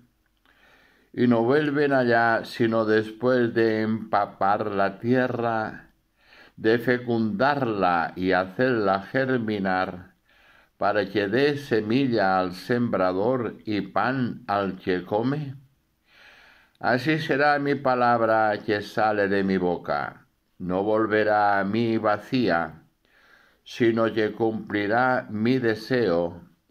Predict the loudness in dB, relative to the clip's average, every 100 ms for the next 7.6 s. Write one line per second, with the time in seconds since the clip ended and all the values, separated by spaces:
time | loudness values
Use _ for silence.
0 | -10 -4 0 0 2 0 2 0 -2 -4
1 | -6 -4 -2 -2 0 -2 -4 -6 -6 -2
2 | -2 -2 -6 -6 -4 -2 -4 -8 -8 -10
3 | -20 _ _ _ _ _ _ _ _ _
4 | _ _ _ _ _ _ _ _ _ _
5 | _ _ _ _ _ _ _ -2 0 2
6 | 2 2 2 0 0 0 0 2 2 2
7 | -2 -10 -12 -12 -14